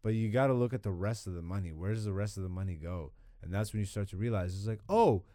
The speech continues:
it's government contracts. Oh, they're companies. Oh, it's companies working with other companies. Oh, that must mean that the government is a goddamn, it's all companies, man. Governments are mobsters, bro.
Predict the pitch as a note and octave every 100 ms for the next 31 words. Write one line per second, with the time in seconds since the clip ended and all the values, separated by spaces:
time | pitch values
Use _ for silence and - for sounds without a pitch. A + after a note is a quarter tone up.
0 | _ D3+ E3+ G#2+ A2+ A#2 C#3 D#3 D3+ E3
1 | F#3+ F#3+ C3+ G#2+ F#2 - - - G#2+ -
2 | B3 A#2+ G2+ - - G#2+ C#3+ E3+ - G3+
3 | A#3 F3 A2 F#2 - - - A#3+ F3 -
4 | G3 A3 G#3+ F#3 C#3 D#3 F#3 F3 D#3+ E3+
5 | F#3 A3 G#3+ E3 G#2+ - _ - B3+ G3
6 | B2 A3 G3 G3+ A3 E3+ F#3+ G3 G#3+ G#3+
7 | - _ - F3+ F#3+ D#3+ F#3+ C4 A#3+ G#3+
8 | G3 E3+ C#3+ F3 F3 D#3 E3 C#3 _ _
9 | _ _ _ C3 F3 G3 G3 E3 D3+ C#3+
10 | A2 A2+ G#2+ A#2+ _ _ _ _ _ _
11 | _ _ _ _ _ _ C3 D3 F3 F3+
12 | F3 C3+ C3 E3+ - B2 G2+ F2 G2 G#2+